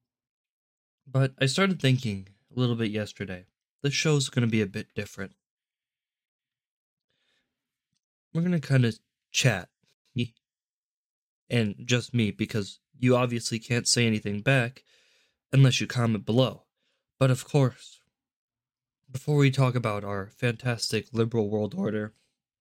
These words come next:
I need you to do one thing for me. I need you to subscribe to the program. I need you to follow me on either, either, see the Tru-,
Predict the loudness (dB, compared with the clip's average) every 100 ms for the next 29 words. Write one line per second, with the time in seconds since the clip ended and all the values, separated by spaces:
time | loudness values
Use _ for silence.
0 | _ _ _ _ -4 -4 _ _ _ _
1 | _ _ _ _ 0 2 2 0 0 0
2 | -4 -8 -14 -14 -18 -18 _ _ _ _
3 | _ _ _ _ _ _ _ _ _ 4
4 | 6 4 -2 -6 -6 -4 -4 -2 -4 -6
5 | -20 _ -12 -8 -8 -8 -10 _ _ _
6 | _ _ 2 4 2 -2 0 2 4 4
7 | 0 -6 -14 -12 -12 -6 -2 0 -2 -6
8 | -4 -2 -2 -8 -14 -16